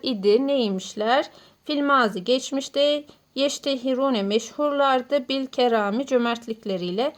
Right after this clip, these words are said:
Doğru. Ve son sorumuz. Yeteşa-, e, behu, benzeşir.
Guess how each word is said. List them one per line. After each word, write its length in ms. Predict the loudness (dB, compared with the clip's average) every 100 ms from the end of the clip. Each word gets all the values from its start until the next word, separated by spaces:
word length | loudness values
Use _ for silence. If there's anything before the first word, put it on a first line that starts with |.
| _ _ 2
Doğru. 680 | 4 4 2 2 4 2 0 _ _ _ _ _ _
Ve 120 | 0 0
son 260 | 0 0
sorumuz. 580 | 0 0 0 -2 -4 -2
Yeteşa-, 680 | -4 -2 -4 0 2 4 4
e, 260 | 2 0 -8 -6 -4 2
behu, 460 | 6 6 6 4 6
benzeşir. 880 | 4 4 2 2 2 2 2 0 0